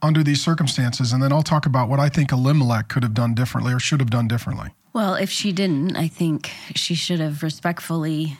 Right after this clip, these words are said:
Speaker 2: posed the question of, "Is this what God wants? Are we unified in our decision? Let's talk about this. Let's pray about this.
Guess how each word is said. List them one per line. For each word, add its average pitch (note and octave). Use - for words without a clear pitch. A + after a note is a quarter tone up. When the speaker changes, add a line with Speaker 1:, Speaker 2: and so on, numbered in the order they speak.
Speaker 2:
posed E3
the D#3+
question E3+
of, D3
"Is E3
this D#3+
what C#3+
God D#3
wants? -
Are E3+
we D#3+
unified D#3+
in -
our D#3+
decision? D3+
Let's E3
talk D#3+
about D#3
this. D3+
Let's C#3+
pray D#3+
about C#3+
this. C#3+